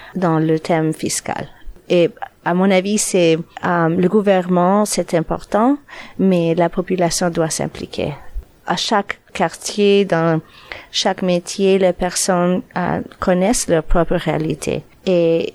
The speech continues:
le pouvoir de, des citoyens, la, euh, le, la création, par exemple, dans ce moment, d'un processus de budget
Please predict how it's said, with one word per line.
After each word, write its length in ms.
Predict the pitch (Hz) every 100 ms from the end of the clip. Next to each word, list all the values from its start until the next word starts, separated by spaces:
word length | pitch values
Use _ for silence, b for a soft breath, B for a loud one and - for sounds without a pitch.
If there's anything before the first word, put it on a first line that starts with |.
| -
le 160 | 196 180
pouvoir 840 | 180 202 185 190 185 180 - - -
de, 460 | 185 175 165 160 -
des 160 | 165
citoyens, 800 | 165 - 180 - 175 170 170 170
la, 320 | 165 160 156 156 B B B B B B 160
euh, 240 | 165 147
le, 380 | 165 165 160 - -
la 160 | 175
création, 480 | - 190 170 - 180
par 140 | 180
exemple, 500 | 170 165 - 165 165
dans 180 | 156 151
ce 160 | 160 180
moment, 320 | 165 160 165
d'un 300 | 165 165 160
processus 640 | - 180 170 - - - 175
de 120 | 160
budget 540 | 151 147 - 170 214